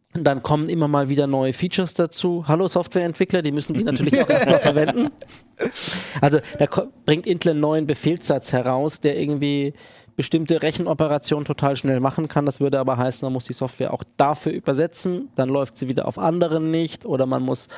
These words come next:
Speaker 1: Binaries können, die das wiederum ausgleichen. Also vieles davon ist auch Pionierarbeit und die zahlt sich dann erst sehr viel später aus. Es tut sich schon was, aber es ist nicht.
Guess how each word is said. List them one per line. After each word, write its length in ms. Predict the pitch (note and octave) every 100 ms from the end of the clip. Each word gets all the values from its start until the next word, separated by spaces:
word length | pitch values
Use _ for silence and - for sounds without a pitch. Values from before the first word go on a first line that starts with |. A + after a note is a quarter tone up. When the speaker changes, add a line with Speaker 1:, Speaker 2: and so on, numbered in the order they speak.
| - - _
Speaker 1:
Binaries 500 | C#3+ C#3+ C#3+ D3 -
können, 240 | D3 C#3
die 60 | C3+
das 220 | C3+ -
wiederum 300 | C#3+ C#3 C3
ausgleichen. 520 | E3+ E3+ - D#3 D3
Also 160 | D#3 D#3 - - _ _ _ _ _ _
vieles 220 | A3 A#3+
davon 280 | G#3 F#3 F3+
ist 200 | G3 -
auch 460 | A#3 D#3 - - _ _ _
Pionierarbeit 920 | - D#3+ D3 F3 G#3 F#3+ F3 F3 E3+
und 80 | D#3+
die 140 | D3+
zahlt 260 | - D3+ D3+
sich 140 | D#3
dann 140 | - D3
erst 260 | D3+ C#3
sehr 100 | C#3+
viel 140 | C3+ B2+
später 400 | - C3+ C#3+ D#3
aus. 260 | D3 C3+ -
Es 260 | B2+ - -
tut 240 | F3 F3+
sich 140 | D#3+
schon 280 | - D3+ F#3
was, 280 | F#3+ F3+ E3
aber 180 | C3+ C3
es 100 | B2+
ist 180 | B2+ B2+
nicht. 340 | A#2+ - -